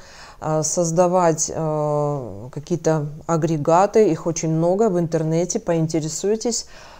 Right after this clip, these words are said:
которые как раз преобразуют воду и, э, дают ей показатель, м, с минусовым порядком, то есть это показатель живой воды.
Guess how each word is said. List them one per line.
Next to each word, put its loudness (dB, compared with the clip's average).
которые 8
как 0
раз 2
преобразуют 0
воду 2
и, 2
э, -2
дают 2
ей 4
показатель, 0
м, -6
с -2
минусовым 2
порядком, -2
то 2
есть 2
это -2
показатель -2
живой 0
воды. -2